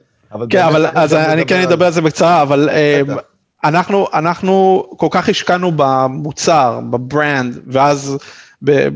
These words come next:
Speaker 2: אה, ואז רצנו אחרי הטכנולוגיה ולשפר אותה, ו-, ובאמת לבנות משהו שהוא, אה, יציב וטוב, אה, ששכחנו כמעט, או לא שמנו לנו את הפריוריטיז,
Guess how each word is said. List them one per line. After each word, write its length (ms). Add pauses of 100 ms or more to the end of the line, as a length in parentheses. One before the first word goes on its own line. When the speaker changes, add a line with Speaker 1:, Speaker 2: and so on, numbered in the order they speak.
(180)
Speaker 2:
אה, 220
ואז 200
רצנו 320
אחרי 180
הטכנולוגיה 560
ולשפר 420
אותה, 400
ו-, 340
ובאמת 440
לבנות 240
משהו 260
שהוא, 560
אה, 360
יציב 520
וטוב, 320 (760)
אה, 340 (760)
ששכחנו 1200
כמעט, 540
או 120
לא 120
שמנו 300
לנו 220
את 100
הפריוריטיז, 720